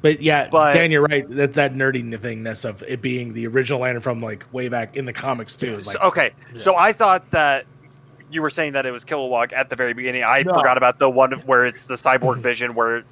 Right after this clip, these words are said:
Speaker 2: when they're
Speaker 3: Yeah.
Speaker 2: it's showing
Speaker 1: And his costume looks so good.
Speaker 3: It looks good. It looks
Speaker 2: I
Speaker 3: so
Speaker 2: was wondering
Speaker 3: good.
Speaker 2: who that Lantern was, and now that you've said that, that makes more sense because I was like,
Speaker 1: Yeah.
Speaker 2: "Oh, the Lantern from earlier."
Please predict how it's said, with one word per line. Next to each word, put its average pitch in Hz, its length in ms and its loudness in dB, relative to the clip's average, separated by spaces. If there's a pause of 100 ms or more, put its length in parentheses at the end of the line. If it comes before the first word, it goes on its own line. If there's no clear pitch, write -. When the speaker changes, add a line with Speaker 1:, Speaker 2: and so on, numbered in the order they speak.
(120)
Speaker 2:
when 127 200 -4
they're 113 320 2
Speaker 3:
Yeah. 98 240 -12
Speaker 2:
it's 131 160 -2
showing 127 440 0
Speaker 1:
And 175 100 4
his 185 120 4
costume 170 520 0
looks 143 220 0
so 151 340 4
good. 147 500 2
Speaker 3:
It 165 140 0
looks 151 180 2
good. 165 540 6
It 175 40 2
looks 208 160 4
Speaker 2:
I 196 100 8
Speaker 3:
so 226 60 8
Speaker 2:
was - 140 2
wondering 302 420 6
Speaker 3:
good. - 40 -2
Speaker 2:
who 185 60 -2
that 175 220 0
Lantern 156 340 -4
was, 147 200 -2
and 139 80 -8
now 139 160 2
that 131 100 -8
you've 117 140 -18
said 139 240 -2
that, 139 180 -4
that 127 180 2
makes 127 240 -4
more 117 160 -6
sense 127 360 -6
because 123 280 -6
I 120 80 2
was 120 140 -4
like, 117 200 2
Speaker 1:
Yeah. - 200 0
Speaker 2:
"Oh, 127 180 2 (240)
the 139 340 4
Lantern 131 380 0
from 117 200 -12
earlier." 160 320 0